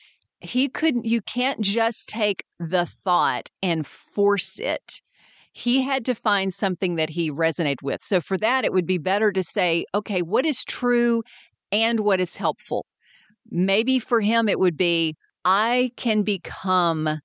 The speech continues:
someone who enjoys mornings." Or, "My mornings, that's when I do reflective work."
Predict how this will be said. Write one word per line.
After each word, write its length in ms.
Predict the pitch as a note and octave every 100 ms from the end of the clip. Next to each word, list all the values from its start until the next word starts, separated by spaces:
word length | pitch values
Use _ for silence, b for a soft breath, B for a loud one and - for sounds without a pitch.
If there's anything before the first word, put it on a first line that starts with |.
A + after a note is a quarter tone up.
| _ _ -
someone 640 | - A3+ F#3+ E3+ E3 D#3+
who 420 | D3+ E3+ D#3 D3+ - _ _
enjoys 960 | G3 F3 D3 E3+ E3+ D#3 C#3+ C#3 - - _
mornings." 580 | E3+ D#3 A2 B1 - - b b b b _
Or, 540 | B3+ E4+ C#4 E3+ G2+ - _ _ _ _ _ _ _ -
"My 320 | G3 G3+ C4
mornings, 640 | C4 B3 C4 C4+ C4+ C4+ - -
that's 480 | F3 F#3 G#3+ B3 -
when 160 | A#3 G#3
I 260 | E3+ G3
do 320 | F#3 F#3+ F3+
reflective 800 | D#3+ E3+ - F3+ D#3+ - D#3+ C3+
work." 380 | C#3+ A#2 - -